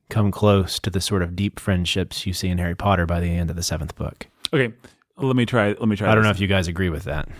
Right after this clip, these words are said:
Speaker 1: but
Speaker 2: In the, in what? What was the
Speaker 1: in the
Speaker 2: comparison?
Speaker 1: Marvel universe, I don't think you have the sort of long-term, but, and part of it's because you're not just following three characters.
Speaker 2: Right.
Speaker 1: So you don't get the depth of friendship you have in the Harry Potter universe.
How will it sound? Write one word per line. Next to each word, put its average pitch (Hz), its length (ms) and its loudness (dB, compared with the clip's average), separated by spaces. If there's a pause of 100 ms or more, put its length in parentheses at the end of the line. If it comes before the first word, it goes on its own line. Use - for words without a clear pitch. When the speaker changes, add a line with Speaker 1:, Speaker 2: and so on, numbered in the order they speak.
(220)
Speaker 1:
but 65 180 -4 (280)
Speaker 2:
In 107 500 2 (160)
the, 98 420 2 (120)
in 101 140 -2
what? 98 280 -2 (140)
What 101 100 -6
was 92 100 -4
the 110 80 2
Speaker 1:
in 131 120 4
the 123 60 4
Speaker 2:
comparison? 117 60 4
Speaker 1:
Marvel 123 360 6
universe, 98 420 4
I - 20 0
don't 104 160 2
think 104 220 0
you 104 80 2
have 104 240 4
the 95 80 -2
sort 95 260 0
of 87 100 -4
long-term, 92 880 0
but, 147 160 2
and 131 480 4
part 139 200 4
of 110 80 2
it's 101 100 0
because 107 240 2
you're 101 80 2
not 98 140 0
just 98 160 -6
following 95 340 2
three 92 160 -4
characters. 80 640 -4
Speaker 2:
Right. 107 260 4 (520)
Speaker 1:
So - 100 4
you 117 80 10
don't 117 180 8
get 110 180 4
the 107 60 0
depth 98 300 2
of 95 80 -2
friendship 92 460 -2
you 90 80 -2
have 80 360 -4 (460)
in 117 160 4
the 98 80 6
Harry 92 180 4
Potter 87 280 2
universe. 73 560 -4